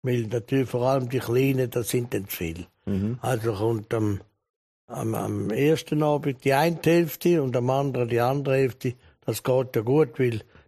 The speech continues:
Speaker 1: der Sohn hat ja sieben. Wenn er kommt mit seiner Familie, dann sind schon sieben Enkel da gewesen.
Speaker 2: Ja.
Speaker 1: Und am anderen Tag kommen dann die anderen beiden Familien, die zusammen auf fünf haben.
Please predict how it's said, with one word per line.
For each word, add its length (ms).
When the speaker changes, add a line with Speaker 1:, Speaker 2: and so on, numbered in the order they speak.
Speaker 1:
der 80
Sohn 320
hat 220
ja 80
sieben. 480
Wenn 160
er 320
kommt 580
mit 240
seiner 300
Familie, 560
dann 220
sind 280
schon 120
sieben 360
Enkel 400
da 240
gewesen. 380
Speaker 2:
Ja. 200
Speaker 1:
Und 140
am 160
anderen 540
Tag 340
kommen 360
dann 280
die 120
anderen 520
beiden 340
Familien, 640
die 160
zusammen 360
auf 180
fünf 340
haben. 220